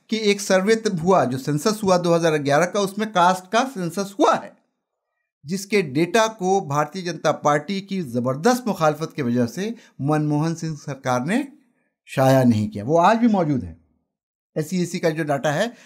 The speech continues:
आज भी मौजूद है। उसमें सारी जात के बारे में, सारे लोगों के बारे में पूरी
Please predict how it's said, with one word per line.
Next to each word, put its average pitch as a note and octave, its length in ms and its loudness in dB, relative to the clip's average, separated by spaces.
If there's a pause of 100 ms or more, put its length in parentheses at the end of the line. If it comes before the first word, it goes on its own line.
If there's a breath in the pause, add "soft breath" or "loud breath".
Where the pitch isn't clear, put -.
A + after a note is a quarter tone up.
(120 loud breath)
आज B3 200 4
भी B3+ 100 -2
मौजूद D3+ 360 -4
है। G#2 160 -16
उसमें B3 460 -4
सारी G3 500 4
जात F3 380 2
के F#3 80 -2
बारे D3 340 2
में, F3+ 140 -6
सारे D3+ 280 -2
लोगों C#3 300 -2
के C3+ 120 -8
बारे B2 300 -2
में A3+ 240 -4 (280 loud breath)
पूरी B3 400 -2